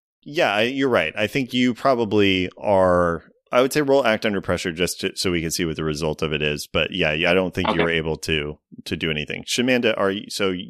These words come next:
Speaker 1: while you roll act under pressure, Shamanda, are you trying to weather this, or are you trying to protect one of the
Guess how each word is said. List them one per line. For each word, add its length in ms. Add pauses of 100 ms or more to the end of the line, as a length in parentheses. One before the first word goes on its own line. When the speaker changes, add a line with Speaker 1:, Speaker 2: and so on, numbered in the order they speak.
Speaker 1:
while 240
you 160
roll 260
act 200
under 140
pressure, 280
Shamanda, 460
are 100
you 160
trying 440
to 460
weather 360
this, 240
or 60
are 60
you 140
trying 280
to 60
protect 400
one 120
of 80
the 120